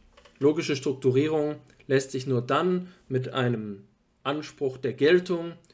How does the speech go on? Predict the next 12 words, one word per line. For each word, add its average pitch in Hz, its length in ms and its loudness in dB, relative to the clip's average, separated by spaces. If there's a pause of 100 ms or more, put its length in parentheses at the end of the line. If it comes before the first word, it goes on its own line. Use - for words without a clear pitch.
(460)
ähm, 127 760 -2 (520)
behaupten, 139 680 -4
wenn 117 120 -2
man 120 160 -4
auch 127 340 -6 (480)
davon 131 300 -6
ausgeht, 135 580 -2 (420)
dass 135 300 -2
es - 480 -6
eine 123 500 -2 (540)
Ordnung 143 540 2
gibt 131 360 -2